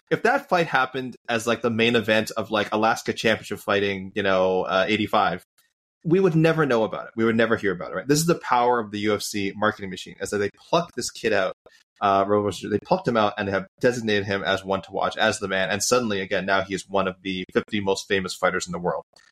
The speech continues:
Should M M A work that way? I don't know. You know, I don't know if this is the right way to go. Um, but it is funny that, like, how high our expectations are for him just because this fight happened in the U F C when this easily could have been, again,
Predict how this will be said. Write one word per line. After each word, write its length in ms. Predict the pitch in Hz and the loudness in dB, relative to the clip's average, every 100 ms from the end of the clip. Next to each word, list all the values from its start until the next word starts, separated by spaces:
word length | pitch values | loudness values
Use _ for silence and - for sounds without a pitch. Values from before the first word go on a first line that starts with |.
| _ _ _ _ _ _ - _ | _ _ _ _ _ _ -20 _
Should 220 | - 120 | -2 2
M 120 | 131 151 | 2 2
M 80 | |
A 60 | 156 | 2
work 220 | 156 160 | 2 2
that 160 | 156 151 | 2 2
way? 160 | 160 | 2
I 160 | 147 120 | 4 2
don't 280 | 117 120 110 | 4 2 4
know. 300 | 113 110 117 _ | 2 2 -2 _
You 60 | 117 | 0
know, 80 | 110 | 2
I 120 | 110 | 4
don't 220 | 107 117 107 | 2 2 2
know 100 | 107 | 2
if 80 | |
this 100 | 104 98 | 0 -4
is 40 | |
the 100 | 104 | 0
right 160 | 101 101 | 0 2
way 100 | 101 | -2
to 80 | |
go. 420 | 98 98 95 95 92 _ | 0 2 2 0 -4 _
Um, 420 | 101 95 92 90 90 _ _ _ | 0 2 2 -2 -8 _ _ _
but 120 | - 110 | 0 4
it 80 | |
is 140 | 113 107 | 4 2
funny 380 | - 101 82 90 | 0 0 -2 -6
that, 200 | 95 90 | -4 -2
like, 200 | 92 90 - | -4 -6 -8
how 320 | - 113 107 | -2 2 2
high 180 | 101 101 | 2 0
our 100 | 80 | 0
expectations 420 | 95 - 95 - | -6 -6 -10 -6
are 100 | 92 | -8
for 100 | 90 | -6
him 100 | 92 - | -8 -8
just 260 | - 110 - | 0 0 0
because 320 | 113 104 98 | -2 0 0
this 120 | 98 | -2
fight 200 | - 92 | -2 -4
happened 280 | - 90 - | -2 -4 -4
in 40 | 90 | -4
the 60 | 87 | -2
U 100 | 87 | -2
F 60 | |
C 280 | - 87 98 - _ _ | -2 -2 -4 -6 _ _
when 100 | 104 | 2
this 160 | 98 - | 2 2
easily 280 | 104 95 92 | -2 0 -2
could 160 | 92 | 0
have 100 | 90 | 0
been, 280 | 90 85 85 - _ _ _ | 2 2 0 -4 _ _ _
again, 260 | 95 85 | -4 -4